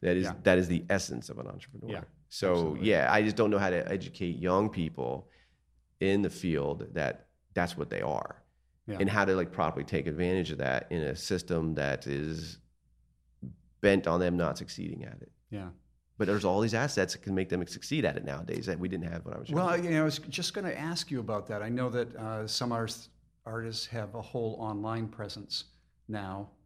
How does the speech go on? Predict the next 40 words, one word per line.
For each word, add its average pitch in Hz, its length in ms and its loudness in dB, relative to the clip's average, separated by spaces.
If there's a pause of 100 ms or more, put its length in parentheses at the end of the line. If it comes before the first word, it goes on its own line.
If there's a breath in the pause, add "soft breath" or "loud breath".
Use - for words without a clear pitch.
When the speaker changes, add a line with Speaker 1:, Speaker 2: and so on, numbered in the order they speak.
(160)
Speaker 2:
and 104 280 -6
are 107 60 -8
selling 120 380 0
through 110 420 -4 (300)
online 104 420 -2
venues. 107 580 0
Speaker 1:
Mm-hmm. 82 800 -12
Speaker 2:
Um, 101 320 -4 (960)
have 127 120 -2
you 131 60 4
ever 123 140 0
done 123 380 2
that? 131 340 -2
Is 113 140 -6
that 117 160 -2
something, 113 540 -2
I - 40 -4
mean, 131 220 2
you, 156 300 0
you, 170 180 -2 (640)
you 147 120 0
know, 95 240 -4 (520 soft breath)
you're 165 120 2
somebody 147 240 6
who 127 60 2
has 120 260 4
your 117 200 -2
own 101 120 -4
space. - 500 -6
So 120 200 2
Speaker 1:
Mm-hmm. 117 100 -2
Speaker 2:
the, 120 80 -2
the 117 180 -4
necessity 123 680 2
to 110 100 -4
do 110 260 -4
all 104 140 -2
that 101 220 -4
is, 98 240 -10
is 107 400 -10